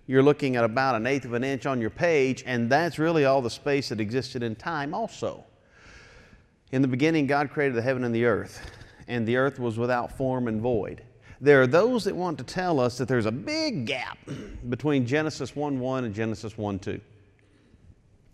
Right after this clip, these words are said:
They assume that the millions of years and billions of years of evolution can,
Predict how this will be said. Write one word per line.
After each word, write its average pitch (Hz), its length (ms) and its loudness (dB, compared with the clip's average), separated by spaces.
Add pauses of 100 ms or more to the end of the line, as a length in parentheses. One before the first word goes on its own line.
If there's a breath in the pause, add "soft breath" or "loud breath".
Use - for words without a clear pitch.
(400 loud breath)
They 196 240 6
assume 214 460 0
that 131 180 -2
the 131 80 2
millions 220 640 4
of 151 160 2
years 202 420 2
and 127 180 2
billions 208 440 6
of 139 120 0
years 175 360 2
of 131 120 0
evolution 143 640 0
can, 110 200 2